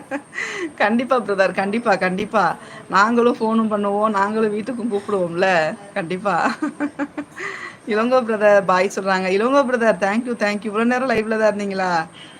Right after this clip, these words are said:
வேலையில இருக்கீங்களா? வேலைக்கு போயிருப்பீங்களே நேரம். ஓகே பிரதர், ஓகே, பாய், பாய், பாய். நேசமணி அப்பா பாய் சொல்றாங்க. பாய்ங்கப்பா, பாய்ங்கப்பா. எல்லாருமே பாய் சொல்லிருங்க. இருபது பேர் பார்த்துட்டு இருக்கீங்க, ஒரு பாய் சொல்லிருங்க.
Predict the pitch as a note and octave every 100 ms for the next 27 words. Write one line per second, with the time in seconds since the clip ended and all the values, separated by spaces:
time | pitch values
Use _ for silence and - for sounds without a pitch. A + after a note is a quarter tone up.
0 | G#3+ A#3+ C#4 C4 G#3 G3 F3+ F3 E3+ F3+
1 | G#3+ F3 E3+ F#3+ - - - - - G#3+
2 | B3 B3+ A3 G3 G#3+ G3 F3+ F3+ F3 F3+
3 | G3 A3+ - - - - - - - G#3
4 | A#3+ C4+ G3+ F#3 E3+ F3 F3 F3+ F3+ F3+
5 | E3+ E3+ E3 E3+ E3+ F#3 - - - A3
6 | A#3 A#3 A3+ G#3 G3+ F#3 F#3 F#3 F#3+ F3+
7 | F#3 F#3 F3+ F#3 G#3 A3 F#3+ F3+ E3+ E3+
8 | F3 F3 F3 E3+ G3 G#3+ G#3+ G3 F#3+ G3+
9 | F#3+ F3+ F#3 F#3 G3 - - - - -
10 | G#3+ A3+ A3 A3+ A3 G3+ G3 F#3 F#3+ F#3
11 | F#3 F3+ E3+ F3+ F3+ F3+ E3+ F3